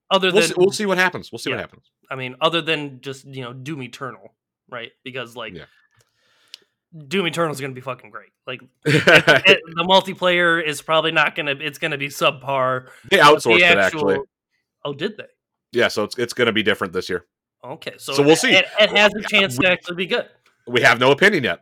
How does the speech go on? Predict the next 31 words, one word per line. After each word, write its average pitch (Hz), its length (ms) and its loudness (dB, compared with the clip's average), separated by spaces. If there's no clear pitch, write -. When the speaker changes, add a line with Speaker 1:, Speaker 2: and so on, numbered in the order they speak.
Speaker 2:
Yep, 123 160 4
Speaker 1:
Yeah. 151 120 -6
Speaker 2:
can't 117 220 -2
have 135 80 -12
an 151 40 0
opinion 147 280 -2
yet. 85 140 -6
Speaker 1:
So, 151 380 -4
Speaker 2:
<laughs> - 20 4
So. 131 300 -8
Speaker 1:
but 151 420 -2
based 196 360 0
upon 170 400 0
the 147 160 0
actual 151 300 -4
just 143 220 -10
single 143 280 -8
player, 160 480 -2
like, 135 200 -10
that's, 131 400 -6
you 135 140 -18
know, 110 160 -14
that's 156 200 -4
what 165 120 -4
you're 135 100 -6
buying 123 500 -8
Doom 127 160 -12
Speaker 2:
Rip 160 220 8
and 156 80 -16
tear. 143 360 8
<laughs> - 40 -20